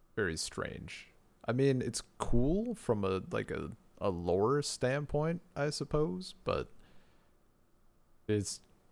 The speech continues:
it seems un-, it's, it's, like,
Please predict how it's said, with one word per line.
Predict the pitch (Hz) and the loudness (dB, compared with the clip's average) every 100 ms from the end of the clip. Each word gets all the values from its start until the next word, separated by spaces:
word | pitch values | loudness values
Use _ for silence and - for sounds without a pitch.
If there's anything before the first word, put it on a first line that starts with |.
| - _ - - _ _ _ _ _ _ _ - - - - - | -20 _ -20 -20 _ _ _ _ _ _ _ -20 -20 -20 -16 -8
it | 110 | -6
seems | - 123 104 92 | -4 -4 0 0
un-, | 80 - | -2 -6
it's, | 87 - - | -10 -10 -14
it's, | 98 - | -12 -6
like, | 87 85 | -6 -6